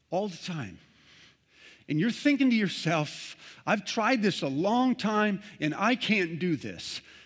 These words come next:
I got some good news for you this morning. You have help. You do.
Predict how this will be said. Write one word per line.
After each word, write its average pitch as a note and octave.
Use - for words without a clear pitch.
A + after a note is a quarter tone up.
I -
got A3+
some B3
good F3+
news F3+
for D3
you A#2
this G#2
morning. A2
You F#3
have C#3+
help. B2
You G3
do. F3+